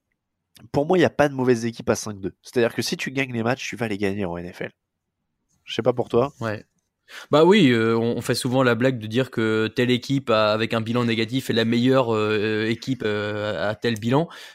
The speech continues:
Speaker 2: mais en l'occurrence, euh, dire que les Patriots sont la moins bonne des équipes avec ce bilan-là, c'est hyper dur parce que,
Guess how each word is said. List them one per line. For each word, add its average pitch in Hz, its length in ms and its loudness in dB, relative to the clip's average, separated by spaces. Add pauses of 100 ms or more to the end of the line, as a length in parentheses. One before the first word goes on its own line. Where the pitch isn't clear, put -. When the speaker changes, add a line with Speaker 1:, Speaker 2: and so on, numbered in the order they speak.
(100)
Speaker 2:
mais 107 640 -2
en 107 120 -4
l'occurrence, 143 460 -4
euh, 101 260 -6 (960)
dire 139 200 -2
que 117 80 -6
les 110 80 -6
Patriots 120 320 -2
sont - 180 -6
la 107 120 -4 (100)
moins 127 280 0
bonne 143 220 2
des 113 240 -4
équipes 120 300 -8
avec 107 260 0
ce 120 80 -4
bilan-là, 131 320 0
c'est - 220 -8
hyper 160 340 0
dur 196 160 -2
parce - 160 -16
que, 101 160 -4